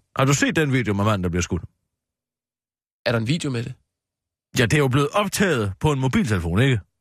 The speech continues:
Speaker 2: Om det er der ikke nogen, der, er der ikke nogen, der har lagt det ud?
Speaker 1: Der ligger på B T's hjemmeside.
Speaker 2: På B T?
Speaker 1: Har du ikke set den video?
Speaker 2: Nej, jeg skal da ikke se den.
Speaker 1: Du skal se den video.
Speaker 2: Ja, jeg skal da ikke se en mand blive skudt. Det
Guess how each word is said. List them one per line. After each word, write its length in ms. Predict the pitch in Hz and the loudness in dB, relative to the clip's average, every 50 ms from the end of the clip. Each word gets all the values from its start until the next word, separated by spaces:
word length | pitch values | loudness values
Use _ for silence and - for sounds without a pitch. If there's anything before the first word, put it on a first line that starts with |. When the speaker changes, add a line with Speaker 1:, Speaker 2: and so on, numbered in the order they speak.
| _ _ _ _ - | _ _ _ _ -10
Speaker 2:
Om 80 | - | -6
det 60 | 107 117 | -4 -2
er 40 | |
der 80 | 104 107 | 0 0
ikke 120 | 101 110 | 0 -2
nogen, 140 | 107 110 110 | -2 -4 -4
der, 60 | 107 | -2
er 60 | 117 - | -2 -2
der 60 | 92 | -2
ikke 100 | 110 120 | -2 -2
nogen, 80 | 117 | -2
der 60 | 110 120 | -2 -2
har 40 | 110 | 0
lagt 200 | 104 127 - - | -2 -2 -4 -6
det 60 | - | -6
ud? 260 | - - 123 - - - _ _ _ _ _ _ _ _ _ _ _ _ _ - | -4 -4 -4 -6 -8 -12 _ _ _ _ _ _ _ _ _ _ _ _ _ 0
Speaker 1:
Der 60 | 143 | 0
ligger 200 | 107 90 82 80 | 2 2 0 0
på 140 | 80 - 98 | 0 0 0
B 80 | - 120 | 2 2
T's 280 | 123 113 - 131 123 120 | 0 0 0 0 2 2
hjemmeside. 300 | 139 147 156 180 180 175 _ _ _ _ _ _ _ _ _ _ _ _ _ _ | 0 0 0 0 -2 -4 _ _ _ _ _ _ _ _ _ _ _ _ _ _
Speaker 2:
På 60 | - - | -2 -2
B 80 | - 208 240 226 | 0 0 -2 -2
T? 80 | - 208 135 - 127 - _ _ _ - | -2 -2 -2 -4 -6 -12 _ _ _ -2
Speaker 1:
Har 60 | 151 | 2
du 120 | 170 214 | 2 2
ikke 140 | 233 226 - | 2 0 0
set 220 | - 240 226 185 | 0 0 0 0
den 160 | - 170 147 135 | 0 0 0 2
video? 180 | 131 117 117 | 0 0 0
Speaker 2:
Nej, 200 | 120 139 202 240 190 | 0 -2 -2 -4 -4
jeg 140 | 139 123 127 | -4 -4 -4
skal 140 | - - 92 | -2 -4 -4
da 40 | - | -4
ikke 120 | 131 - | -2 -2
se 120 | - 156 127 | -2 -4 -2
den. 180 | 127 123 110 - | -4 -4 -2 0
Speaker 1:
Du 100 | - 202 | 0 0
skal 180 | 208 - 220 196 | 2 2 0 -2
se 180 | - - 247 175 | 0 0 -2 0
den 200 | 147 135 104 95 | 0 -2 -2 -2
video. 200 | 85 76 - 120 | -4 -2 -2 -2
Speaker 2:
Ja, 160 | 117 104 98 | -2 -2 -2
jeg 120 | 98 113 | -4 -2
skal 100 | - - | -2 0
da 40 | 95 | -2
ikke 100 | 139 - | 0 0
se 80 | - 175 | -2 -2
en 100 | 135 127 | 0 0
mand 180 | 127 131 - | -2 -2 -2
blive 120 | 131 131 117 | -4 -4 -4
skudt. 240 | - - 107 110 | -4 -4 -6 -6
Det 80 | - - | -8 -10